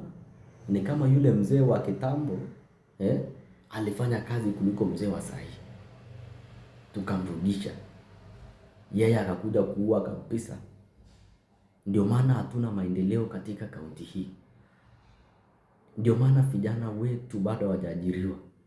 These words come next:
Ndio maana unaona ya kwamba hakuna madawa hospitalini. Mimi nataka niwaambie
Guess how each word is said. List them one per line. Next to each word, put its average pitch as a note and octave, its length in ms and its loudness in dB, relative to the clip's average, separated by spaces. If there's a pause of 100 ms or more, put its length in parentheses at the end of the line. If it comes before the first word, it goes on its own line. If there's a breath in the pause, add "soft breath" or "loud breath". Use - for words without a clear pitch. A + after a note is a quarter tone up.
(400)
Ndio A2+ 200 4
maana C3+ 300 4
unaona B2 300 4
ya G2+ 100 2
kwamba B2 360 -2
hakuna B2 480 -6
madawa G2+ 320 -2
hospitalini. F#2 680 -6 (1300)
Mimi C3+ 260 4
nataka G#2 360 -4
niwaambie E2+ 520 -8